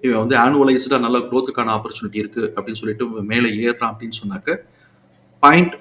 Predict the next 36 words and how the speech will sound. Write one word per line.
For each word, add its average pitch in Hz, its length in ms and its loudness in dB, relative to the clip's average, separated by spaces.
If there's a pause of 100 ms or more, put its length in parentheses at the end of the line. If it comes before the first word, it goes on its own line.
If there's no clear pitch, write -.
(160)
ஃபோர் 165 220 6
ஒன் 160 220 6
ஃபோர் 165 220 2 (420)
முன்னூத்தி 143 260 2
ஐம்பத்தி 127 280 2
ரெண்டாவும், 117 340 2
பாயிண்ட் 139 360 -2 (260)
சிக்ஸ் - 280 -4
ஒன் 151 120 2
எயிட் 123 300 0
முன்னூத்தி 127 260 0
எண்பத்தி 131 280 0
எட்டாவும் 110 260 0
இருக்கு. 156 400 -6
இது 131 180 2
நமக்கு 117 300 0
வந்து 107 340 -2 (260)
பி 147 120 4
பி 143 160 2
யோட 117 180 4 (400)
டாப்போட 120 420 4 (280)
ரேஞ்ச் 117 300 -2
வரைக்கும் 107 320 -2
நமக்கு 107 240 -8
இருக்கு. 101 400 -10
So, - 140 -6
இப்ப 117 220 2
ஆனுவலைஸ்டா 120 380 0
அப்படியும் 120 380 -4 (380)
நமக்கு 104 260 -2
வந்து 127 300 -2
வாய்ப்பு 104 300 2
இருக்குங்கிறத 98 600 -6
நம்ம 104 240 -4
புரிதலுக்குள்ள 98 440 -2
எடுத்துக்கிறோம். - 400 -16